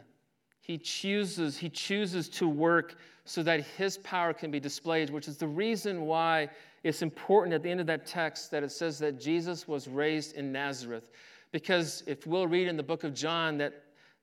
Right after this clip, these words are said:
there is a particular person that says there's nothing that good, there's nothing good that comes out of Nazareth. And, and, and that's by design. So we, we see that Jesus, when he died,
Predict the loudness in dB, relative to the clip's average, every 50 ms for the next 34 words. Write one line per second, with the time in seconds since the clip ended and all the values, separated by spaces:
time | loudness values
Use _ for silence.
0 | _ _ 6 6 6 6 4 0 -2 -2 -2 0 0 0 -2 0 0 -2 -2 -2
1 | -2 -2 -4 -4 0 2 2 2 2 2 -2 -2 -4 0 6 8 8 8 6 2
2 | -2 -4 -2 -4 -6 -4 0 2 2 2 2 0 -4 -14 -20 -20 _ _ _ -2
3 | -2 -2 2 4 4 4 4 2 0 0 -4 -8 -16 -20 -20 _ _ _ _ _
4 | _ _ _ _ _ 6 8 8 8 6 6 2 -4 -6 -8 -8 -8 -6 -6 -4
5 | -4 0 2 2 2 4 2 0 -2 -4 -4 -2 -2 -2 -4 -4 -6 -8 -8 -10
6 | -10 -12 -18 -20 -20 _ _ _ _ _ _ _ _ _ _ _ _ _ _ _
7 | _ _ _ _ _ _ -4 -2 -2 -2 -2 -2 -6 -6 -4 -2 -2 -2 0 0
8 | 0 0 0 0 -4 -8 -10 -10 -10 -12 -14 -20 _ _ _ _ 4 6 8 8
9 | 8 6 4 0 -2 0 2 2 4 4 2 0 -2 -6 -12 -20 -20 _ _ _
10 | _ _ _ _ _ _ _ _ _ _ _ _ _ _ _ _ _ _ _ _
11 | _ -14 -4 0 4 6 6 6 4 2 0 0 0 0 0 0 0 0 0 0
12 | -2 -4 -2 2 2 2 4 2 2 4 4 4 4 4 0 -4 -8 -2 2 2
13 | 2 2 0 -2 -4 -2 -2 -2 -2 0 0 0 0 0 2 4 4 6 8 8
14 | 8 8 8 6 2 0